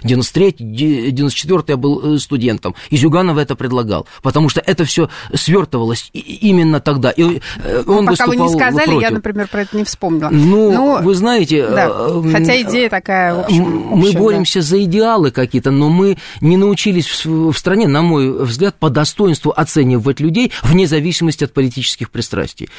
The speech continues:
Speaker 1: Если дельная вещь прошла, почему бы не сказать, что этот человек, ну, ну, давайте так скажем, одним из первых, а на мой взгляд, вообще первым это предлагал. Это надо сделать, причем президент это расширил,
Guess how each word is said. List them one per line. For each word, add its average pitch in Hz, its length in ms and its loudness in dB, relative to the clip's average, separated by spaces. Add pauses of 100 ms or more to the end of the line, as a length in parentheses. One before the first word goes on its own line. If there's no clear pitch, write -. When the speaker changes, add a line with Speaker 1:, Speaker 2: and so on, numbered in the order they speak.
(420)
Speaker 1:
Если 156 380 2
дельная 120 580 2
вещь 135 320 0
прошла, 175 480 -2
почему 151 400 0
бы 107 140 0
не 110 100 2
сказать, 120 400 0
что - 160 -2
этот 120 240 0
человек, 123 460 0
ну, 135 180 0 (160)
ну, 117 140 2
давайте 135 260 0
так 147 160 -2
скажем, 123 220 -2
одним 135 260 2
из - 140 -2
первых, 113 480 0
а 98 100 -2
на 110 100 0
мой 143 140 2
взгляд, 107 220 -2
вообще 101 260 -4
первым 117 400 -2 (300)
это 139 200 0
предлагал. 127 460 0
Это 92 140 -2
надо 123 360 0
сделать, 113 480 0
причем 113 280 -2
президент 113 400 -2
это 110 160 -6
расширил, 135 440 0